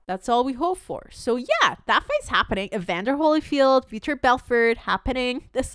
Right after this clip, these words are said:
upcoming Saturday. Yes. And also another thing, another, um, quickly, I'm just gonna say this. So another undercard matchup that is happening on this card is a fight between the former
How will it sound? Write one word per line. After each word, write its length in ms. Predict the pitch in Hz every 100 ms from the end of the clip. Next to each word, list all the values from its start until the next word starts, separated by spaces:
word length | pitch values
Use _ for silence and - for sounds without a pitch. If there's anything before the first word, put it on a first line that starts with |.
| -
upcoming 460 | 269 - - 311
Saturday. 1120 | 330 - - 392 - 311 240 170 98 85 85 107
Yes. 420 | 202 170 - - - - - - - -
And 120 | 226
also 300 | 269 - 247
another 400 | 233 214 226 311
thing, 360 | 302 262 226 214
another, 720 | 214 220 226 277 269 269 -
um, 380 | 214 196 190 -
quickly, 300 | - 233 247
I'm 40 | 214
just 140 | 180
gonna 140 | 202 190
say 160 | 180
this. 240 | 180 262 -
So 160 | 233
another 500 | 202 196 202 247 269 - - -
undercard 680 | 240 269 - 277 240 226 214
matchup 480 | 196 247 - 320
that 120 | 254 196
is 120 | 185
happening 400 | 202 208 277 254
on 100 | 254
this 160 | 262
card 340 | - 269 277 277 - - - -
is 160 | 226
a 100 | 247
fight 420 | 233 - 240 320
between 480 | 269 - - 254 254
the 80 | 220
former 760 | - - 277 330 381 381 392